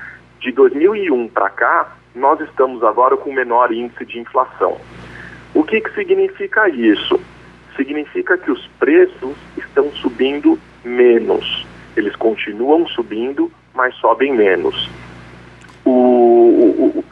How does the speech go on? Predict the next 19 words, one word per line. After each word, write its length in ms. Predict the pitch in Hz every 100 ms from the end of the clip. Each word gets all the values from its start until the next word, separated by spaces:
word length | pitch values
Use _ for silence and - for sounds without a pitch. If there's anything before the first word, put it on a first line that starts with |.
| - -
assim, 320 | - - 123 110
a, 300 | 117 117 107
o, 220 | - 113 - -
o 100 | -
componente 800 | 160 - 143 123 165 175 - - _ _
mais 320 | 110 120 202 - - -
forte 580 | 120 135 127 - - 92 - - _ _
desse 320 | - 165 - 160
indicador, 720 | 139 131 127 107 110 113 101 - - _
desse 320 | - - -
índice 300 | - - -
que 100 | -
é 40 | -
o 60 |
I 20 | -
P 180 | - -
C 80 | 196
A 80 | -
quinze, 600 | - 143 170 123 -